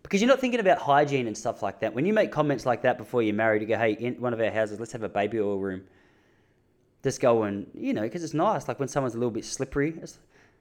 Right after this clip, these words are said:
it's a cool feeling. It's like a, it's an achievement when you actually catch it. Uh, you know when you're trying to take a fish off the end of a hook and they keep slipping out of your fingers, but then eventually you, you get a good grip on it and ungrip it, you unhook it, it, it, you know, it's a successful moment.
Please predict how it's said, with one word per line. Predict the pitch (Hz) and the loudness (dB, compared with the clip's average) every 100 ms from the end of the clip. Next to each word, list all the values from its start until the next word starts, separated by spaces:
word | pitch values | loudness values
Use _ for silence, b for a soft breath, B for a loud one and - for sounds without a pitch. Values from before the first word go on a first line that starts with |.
| b _ _ - | b _ _ -14
it's | - | -10
a | |
cool | 202 254 | -2 0
feeling. | 214 170 196 139 | 0 2 2 2
It's | 139 | 2
like | 214 - | 2 4
a, | 160 | 2
it's | 139 165 | 2 0
an | |
achievement | 151 - 185 190 120 | -2 0 0 0 -4
when | 127 | -2
you | 131 | -2
actually | 135 - | -2 -6
catch | 104 135 131 | -6 -4 -2
it. | - | 2
Uh, | 208 208 214 - | 4 4 0 -4
you | 196 254 | -2 2
know | 294 | 2
when | 208 | 2
you're | |
trying | - 180 | 0 0
to | 156 | 2
take | 156 | 0
a | 113 | 0
fish | - 175 - - b b b b - | -2 -4 -4 -10 b b b b 2
off | 160 - | 2 4
the | 151 | 2
end | 151 | 2
of | 123 | 0
a | 110 | 0
hook | 151 165 | -2 -2
and | 131 | -4
they | |
keep | 123 160 | -2 -4
slipping | - 165 165 | -2 -4 0
out | 139 | 0
of | |
your | 123 120 | 0 -2
fingers, | 156 139 | 0 2
but | 127 135 | 0 2
then | 143 | 2
eventually | 120 147 - 139 | 4 2 2 0
you, | 120 | 2
you | 113 110 | -2 -2
get | 110 160 143 | 2 6 8
a | |
good | 127 127 | 6 0
grip | 117 139 139 | 0 0 2
on | 123 | 0
it | 107 | 0
and | 120 | -2
ungrip | 131 117 139 143 | 0 0 -2 2
it, | 233 - b b b b _ | 0 0 b b b b _
you | 147 | 0
unhook | 143 131 156 175 | 2 2 0 2
it, | 226 | 2
it, | 214 - | 2 0
it, | 175 | -4
you | 196 214 | -2 0
know, | 139 | 2
it's | - | 0
a | |
successful | 196 - - 202 - 147 | -6 -8 -4 -4 -2 0
moment. | 156 208 127 | 2 0 -4